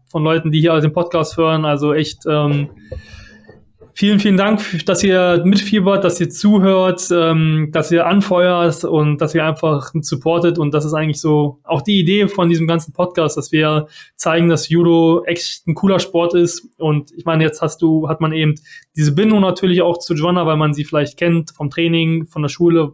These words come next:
whatever. Ähm, aber es ist wirklich ein extrem cooler Sport und ich hab von so vielen erlebt gehabt und die auch berichtet haben, die nicht so viel mit Judo zu tun haben,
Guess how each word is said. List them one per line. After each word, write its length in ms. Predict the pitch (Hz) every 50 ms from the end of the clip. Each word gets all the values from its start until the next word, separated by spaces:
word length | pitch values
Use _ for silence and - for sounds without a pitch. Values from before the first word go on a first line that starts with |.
| - _
whatever. 440 | 151 151 151 156 165 160 175 175 170 - - - - - - _ _ _ -
Ähm, 480 | 147 147 147 147 147 147 147 151 151 -
aber 240 | 139 135 143 147 147
es 120 | 143 147
ist 60 | -
wirklich 340 | 160 156 147 156 160 - -
ein 60 | 156
extrem 360 | 151 151 - - - 165 160
cooler 240 | 151 - 170 165 156
Sport 460 | 151 - - 165 165 165 170 165 -
und 260 | 170 156 147 147 139 - _ _ -
ich 100 | 147 -
hab 100 | 151 -
von 140 | - 151 143
so 80 | 160
vielen 240 | 151 - - 170 160
erlebt 380 | 156 151 151 156 160 156 _ -
gehabt 340 | 165 156 151 151 - -
und 240 | - - 139 - _
die 60 | 170
auch 160 | 160 147 - -
berichtet 340 | 147 156 - - 147 -
haben, 160 | 165 151 147 143
die 80 | 139
nicht 160 | 147 175 180
so 80 | - 185
viel 140 | - - 170
mit 100 | 160 147
Judo 160 | 165 160 160
zu 140 | 160 - 165
tun 200 | - - 165 156
haben, 360 | 156 151 156 156 156 151 156